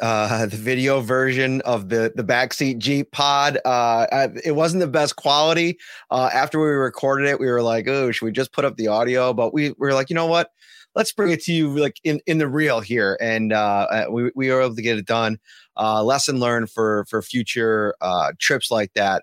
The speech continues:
uh, maybe thinking through some of the technology issues. All right, to set up the show a little bit, a lot to get into. Uh, the offense struggled a little bit before they figured things out. I wanna start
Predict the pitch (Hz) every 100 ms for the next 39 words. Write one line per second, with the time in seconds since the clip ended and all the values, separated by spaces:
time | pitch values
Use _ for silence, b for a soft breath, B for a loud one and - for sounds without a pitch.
0 | - 90 87 87 95 95 - 101 95 98
1 | 95 90 98 90 - 87 90 87 82 85
2 | 85 B B B - 113 104 80 - 160
3 | 151 107 - B B B B - 160 190
4 | 160 165 170 151 143 131 113 120 120 -
5 | - 120 127 139 143 127 123 123 113 127
6 | 120 117 139 - 104 101 98 95 85 113
7 | 120 - 127 117 - - - 107 107 110
8 | 113 104 120 - 98 113 110 - 113 107
9 | 107 107 110 107 107 104 120 113